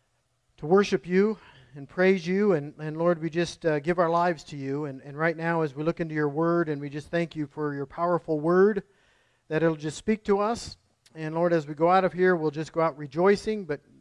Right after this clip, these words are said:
we'll go out applying the word that you've given us. And this we pray in Jesus' name. Amen.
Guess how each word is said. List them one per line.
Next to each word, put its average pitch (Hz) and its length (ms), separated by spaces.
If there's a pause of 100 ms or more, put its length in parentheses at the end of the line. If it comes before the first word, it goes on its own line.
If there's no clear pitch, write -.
(260)
we'll 160 140
go 185 200
out 185 200
applying 185 540
the 165 80
word 175 280
that 151 160
you've 156 120
given 143 260
us. 117 280 (400)
And 147 100
this 160 160
we 165 80
pray 151 300
in 139 80
Jesus' 151 400
name. 135 300 (200)
Amen. 147 440